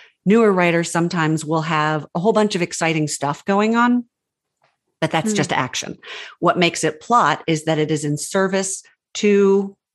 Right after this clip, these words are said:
Speaker 1: something that the character wants, their goal, what is at stake. What makes that story is how the character is changed by it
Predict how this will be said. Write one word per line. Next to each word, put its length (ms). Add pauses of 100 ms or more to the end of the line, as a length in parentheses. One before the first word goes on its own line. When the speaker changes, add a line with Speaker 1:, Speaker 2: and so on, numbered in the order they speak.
(160)
Speaker 1:
something 460
that 140
the 60
character 440
wants, 400
their 140
goal, 520
what 180
is 120
at 160
stake. 480 (420)
What 220
makes 260
that 220
story 840
is 180
how 220
the 100
character 560
is 180 (100)
changed 600
by 200
it 260